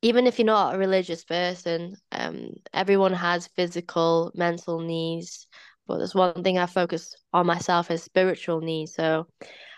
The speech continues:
I have, um, studying every morning. So I, I pray before game day.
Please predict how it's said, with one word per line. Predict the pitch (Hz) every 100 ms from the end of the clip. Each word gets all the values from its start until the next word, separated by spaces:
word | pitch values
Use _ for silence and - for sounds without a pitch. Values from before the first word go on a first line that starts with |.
| _
I | - 170
have, | 175 175 170 165 170 180 - _ _ -
um, | 175 170 170 190 - _ _ -
studying | - 208 214 226 233
every | 233 220
morning. | 220 226 226 233 233
So | 202 180 -
I, | -
I |
pray | - 185 190 220
before | 208 - 180
game | 180 175 196
day. | 196 190 196 208